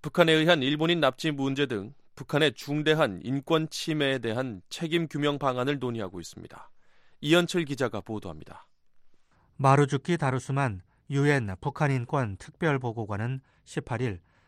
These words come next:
Speaker 2: 북한 정부의 국가 주도의 납치 행위에 대한 책임을 추궁해야 한다고 말했습니다. 엔에이치케이 등 일본 언론에 따르면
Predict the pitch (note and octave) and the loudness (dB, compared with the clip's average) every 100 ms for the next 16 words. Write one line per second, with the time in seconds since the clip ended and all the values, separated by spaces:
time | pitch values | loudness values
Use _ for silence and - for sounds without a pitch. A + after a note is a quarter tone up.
0 | _ - C3+ D#3+ C#3 C3+ A#2+ B2+ A#2 E2+ | _ -6 0 0 2 0 0 0 -2 -6
1 | _ _ _ - C#3+ - C#3+ C3+ B2+ C3+ | _ _ _ -4 0 2 2 2 0 0
2 | G2+ - _ - C3 B2 - E3 D3+ D3 | 0 -6 _ -2 0 0 0 -2 0 0
3 | C3 A#2 A2+ A#2+ G2 - C3+ A2 G2+ A#2+ | 0 0 -2 -2 -4 -8 -8 -4 -4 -4
4 | C3 _ _ - - D#3 D3 C#3 B2 A2+ | -6 _ _ -10 -4 0 0 0 0 -4
5 | G#2+ F#2 F2+ G2+ A2+ G2+ - F2+ F2 - | -8 -10 -10 -8 -6 -8 -10 -12 -14 -18
6 | _ _ _ _ _ _ _ - C#3 C#3+ | _ _ _ _ _ _ _ -2 2 2
7 | C3+ - - C3 D3 A2 F2 _ - C#3 | 2 -4 -4 -2 -2 -4 -8 _ -2 0
8 | C3 D#3+ D3 A2+ B2+ B2 - G2 G2+ A#2 | 2 2 2 0 0 -2 -4 -6 -6 -6
9 | C3 | -8